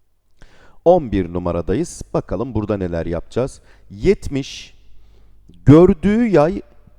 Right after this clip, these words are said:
merkez açı olduğu için yetmiş. Şu açı, Bursa'daki şu açı.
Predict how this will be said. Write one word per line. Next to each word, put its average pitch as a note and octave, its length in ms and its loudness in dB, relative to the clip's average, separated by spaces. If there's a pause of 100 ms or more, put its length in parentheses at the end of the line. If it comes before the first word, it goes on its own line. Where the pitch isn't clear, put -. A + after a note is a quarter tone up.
(640)
merkez C3 520 -2
açı C3 260 2
olduğu G#2 260 2
için G#3 420 -6 (340)
yetmiş. - 800 -6 (600)
Şu - 440 2
açı, - 300 -2 (160)
Bursa'daki D3 640 -2
şu B2+ 200 0
açı. D#2 300 -4